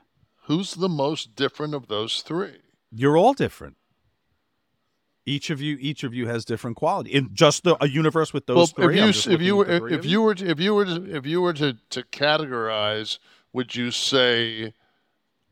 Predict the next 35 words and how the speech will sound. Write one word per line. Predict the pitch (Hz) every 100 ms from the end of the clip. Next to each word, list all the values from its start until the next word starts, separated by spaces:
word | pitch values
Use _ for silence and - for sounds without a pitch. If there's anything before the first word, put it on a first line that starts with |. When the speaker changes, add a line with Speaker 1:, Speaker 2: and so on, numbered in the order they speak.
| -
Speaker 1:
"Oh, | 139 117
he's, | 101 127 127 - 113
he, | - 143 _ _ 107 _ _
the," | 123 _ _ _ _ _ _ _ _ _ _ _ -
how, | - 147 180 -
how | 160 190
would | 190 160
you | 170
know | 170 156
I'm | 156 175
not | 117
Speaker 2:
He's | 233 254
Speaker 1:
Jewish? | 196 185
Speaker 2:
least | 247 269 -
different | 147 214 208 170
from | - 170 143
me | 147 90 -
in | - 156
that | 190 190
lineup. | 160 180 170 101 90 - _ _
He's | - 226
Speaker 1:
But |
I'm | 220
just | 151
Speaker 2:
least | 214 269
Speaker 1:
saying, | 233 214
no, | 247 190
but | 143
I'm | 175
Speaker 2:
different | 214
Speaker 1:
just | 117
Speaker 2:
from | 180
Speaker 1:
saying, | 170
Speaker 2:
me. | 151
Speaker 1:
though, | 139